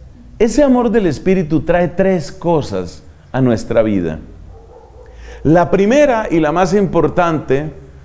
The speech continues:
según aparece expuesta en la Biblia, es que el amor del Espíritu es el que hace que nuestro corazón se incline a cumplir la voluntad de Dios.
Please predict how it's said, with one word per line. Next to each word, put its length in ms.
según 340
aparece 460
expuesta 500
en 80
la 100
Biblia, 560
es 220
que 380
el 100
amor 320
del 180
Espíritu 640
es 120
el 160
que 160
hace 420
que 160
nuestro 1000
corazón 760
se 220
incline 680
a 120
cumplir 480
la 100
voluntad 460
de 160
Dios. 460